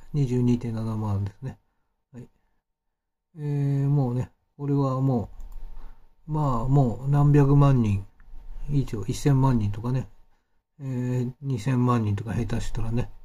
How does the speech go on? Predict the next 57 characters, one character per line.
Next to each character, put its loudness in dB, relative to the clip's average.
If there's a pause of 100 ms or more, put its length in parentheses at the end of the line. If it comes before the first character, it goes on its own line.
(180)
も -4
う 2
見 2
て -4
る。 -4 (120)
う -4
ん。 -6 (720)
ま -8
す -10
ん -6
で、 -6 (120)
は -12
い。 -12 (400)
も -12
う、 -18
こ -10
れ -4
私 -4
が 4
言 2
う 0
こ 0
と 2
で 4
も 2
な 2
い -2
ん -6
で -10
す -16
け -18
ど。 -18 (880)
は -14
い。 -14 (140)
え -10
ー、 -4
で、 0
コ -6
メ 2
ン 2
ト -2
を 0
見 4
る 4
と -12
ね、 -8
面 2
白 0
い 2
で -2
す -14
よ、 -20
こ -16
れ -14
ね。 -12 (880)
は -18
い。 -20